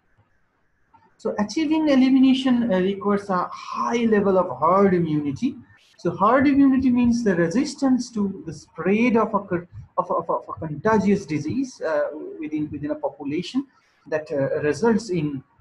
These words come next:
uh, in, in a, in a sufficiently high proportions of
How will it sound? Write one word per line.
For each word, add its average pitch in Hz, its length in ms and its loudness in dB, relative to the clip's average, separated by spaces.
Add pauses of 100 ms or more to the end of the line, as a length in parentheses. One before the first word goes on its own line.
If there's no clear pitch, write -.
(140)
uh, 135 580 -2
in, 151 160 -8
in 143 140 -4
a, 135 200 0 (220)
in - 60 -10
a - 60 -10
sufficiently 240 1080 2
high 254 720 2
proportions 175 720 -2
of 151 120 -6